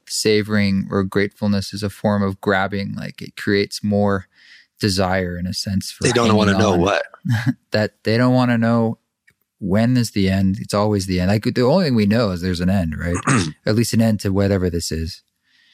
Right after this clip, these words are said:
Speaker 1: And
Speaker 2: Yeah,
Speaker 1: I, I
Speaker 2: and it
Speaker 1: totally
Speaker 2: could,
Speaker 1: agree with you.
Speaker 2: yeah,
Speaker 1: I'm
Speaker 2: it
Speaker 1: just
Speaker 2: could be
Speaker 1: pointing
Speaker 2: soon.
Speaker 1: out that, uh,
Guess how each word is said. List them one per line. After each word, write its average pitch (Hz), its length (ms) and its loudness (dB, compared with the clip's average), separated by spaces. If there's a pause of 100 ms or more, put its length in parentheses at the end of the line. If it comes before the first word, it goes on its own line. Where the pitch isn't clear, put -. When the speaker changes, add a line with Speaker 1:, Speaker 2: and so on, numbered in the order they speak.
(840)
Speaker 1:
And 95 220 2
Speaker 2:
Yeah, - 60 4
Speaker 1:
I, 127 40 2
I 135 100 0
Speaker 2:
and - 80 -2
it 113 80 0
Speaker 1:
totally 113 220 2
Speaker 2:
could, 110 60 0
Speaker 1:
agree 120 220 0
with 101 140 -4
you. 87 160 -8
Speaker 2:
yeah, - 180 -8
Speaker 1:
I'm 92 200 0
Speaker 2:
it 90 40 2
Speaker 1:
just 101 120 2
Speaker 2:
could 110 100 0
be 117 80 2
Speaker 1:
pointing 95 180 0
Speaker 2:
soon. 92 140 2
Speaker 1:
out 90 260 -4
that, 85 320 -6
uh, 82 220 0